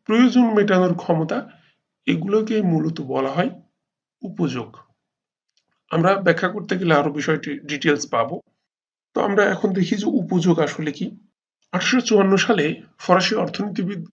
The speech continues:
গোসেন সর্বপ্রথম এই উপযোগ ধারণাটি তিনি দিয়েছিলেন। সাধারণভাবে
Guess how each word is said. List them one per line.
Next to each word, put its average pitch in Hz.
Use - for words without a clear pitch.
গোসেন 170
সর্বপ্রথম 175
এই 185
উপযোগ 165
ধারণাটি 143
তিনি 151
দিয়েছিলেন। 165
সাধারণভাবে 196